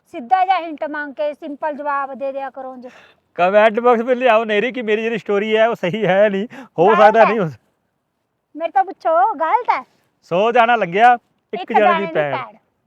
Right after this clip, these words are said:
Speaker 2: ਐਂ ਹੁੰਦਾ ਨਹੀਂ ਵੈਸੇ, ਸਹੀ ਗੱਲ ਦੱਸੋ।
Speaker 1: ਨਹੀਂ
Speaker 2: ਸਿਪਾਹੀ
Speaker 1: ਹੁੰਦਾ।
Speaker 2: ਵੀਰ ਦੱਸਣਗੇ ਸਾਡੇ, ਹੈਂ?
Speaker 1: ਕਿਉਂਕਿ ਉਹਨਾਂ ਕੋਲ ਆਟੋਮੈਟਿਕਲੀ ਇੰਨੀ ਸਿਖਲਾਈ ਹੁੰਦੀ ਹੈਗੀ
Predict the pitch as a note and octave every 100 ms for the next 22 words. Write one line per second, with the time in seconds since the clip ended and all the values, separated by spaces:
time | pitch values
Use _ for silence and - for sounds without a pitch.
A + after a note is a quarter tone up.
0 | _ _ _ _ _ _ _ _ _ _
1 | _ _ _ _ _ _ _ _ _ D3+
2 | F#3+ B3 G#3 G3 C4+ C4+ A#3+ A3+ G3+ F#3+
3 | E3 C#3 B2 C3 - _ - D4 D#4+ G#3
4 | G3+ G#3+ A3 F3+ - D3 C#3+ C3+ B2+ D#3
5 | G#3+ _ _ _ _ _ _ _ _ _
6 | _ _ _ _ _ _ _ _ D#4+ E4+
7 | F#4+ F4+ G4 G4 F#4 E4+ F4 E4 D#4 D4+
8 | D#4 F4 F4+ _ _ _ - F4+ F4 F#4+
9 | - F#4+ F4 D#4+ F4+ E4 C#4 D#4+ D#4 C4
10 | D4+